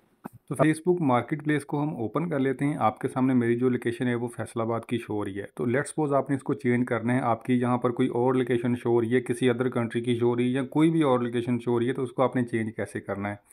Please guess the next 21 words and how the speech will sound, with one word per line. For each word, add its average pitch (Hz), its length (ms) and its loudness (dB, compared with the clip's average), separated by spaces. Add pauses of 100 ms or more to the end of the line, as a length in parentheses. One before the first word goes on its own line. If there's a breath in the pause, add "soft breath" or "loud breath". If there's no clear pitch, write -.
(920 soft breath)
अगर 139 240 4
आप 139 520 2
अपनी 143 280 -2
करंट 170 380 2
लोकेशन 147 380 2
को 156 160 -2
ऐड 127 220 4
करना 120 260 0
चाहते 113 260 0
हैं 123 80 4
जिस 120 160 0
तरह 127 120 0
मैंने 120 220 2
किया 117 240 0
हुआ 113 80 0
है, 117 60 0
तो - 220 -10
ऊपर 131 240 2
आपको 151 300 2
ये 147 120 0
जो 147 180 -4